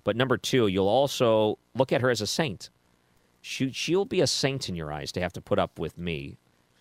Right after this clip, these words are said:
Because if you've listened to me for the past four hours and laughed and cried and got angry or got happy or whatever,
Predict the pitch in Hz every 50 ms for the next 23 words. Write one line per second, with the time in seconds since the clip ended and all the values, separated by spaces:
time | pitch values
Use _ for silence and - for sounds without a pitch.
0 | _ _ - - - 120 95 107 104 - 131 156 165 - 110 120 131 - - 131
1 | 113 - 123 117 107 - 113 104 95 - 110 110 107 - - - 107 98 92 80
2 | 80 85 87 90 85 - 82 80 78 73 85 92 90 90 85 - - - - -
3 | - - - 90 85 85 85 85 85 80 78 76 76 78 73 78 85 90 92 90
4 | 87 92 92 87 87 82 82 80 76 76 - - 71 71 120 98 98 90 - 92
5 | 85 82 85 85 90 87